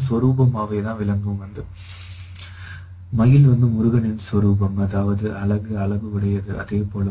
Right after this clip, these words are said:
முருகன், அதே போலதான் வந்துட்டு மயிலும், அதே போலதான் வந்து நந்தியம் பெருமானும் பாத்தீங்க அப்படின்னா, சிவனோட அம்சம். அதே சிவபெருமானே தான் வந்து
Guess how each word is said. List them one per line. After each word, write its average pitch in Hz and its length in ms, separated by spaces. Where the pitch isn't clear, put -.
முருகன், 101 360
அதே 101 400
போலதான் 104 380
வந்துட்டு 101 300
மயிலும், 98 340
அதே 113 360
போலதான் 107 320
வந்து 107 280
நந்தியம் 117 440
பெருமானும் 101 540
பாத்தீங்க 101 340
அப்படின்னா, 101 400
சிவனோட 120 560
அம்சம். 110 420
அதே 104 320
சிவபெருமானே 113 840
தான் 120 160
வந்து 113 320